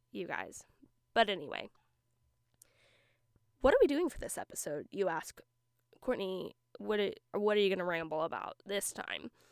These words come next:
Marvel. So, we're gonna be ranking the Avengers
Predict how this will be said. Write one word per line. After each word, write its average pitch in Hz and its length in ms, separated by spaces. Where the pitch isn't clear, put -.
Marvel. 190 720
So, - 540
we're 233 240
gonna 311 160
be 330 160
ranking 233 640
the 208 160
Avengers 202 920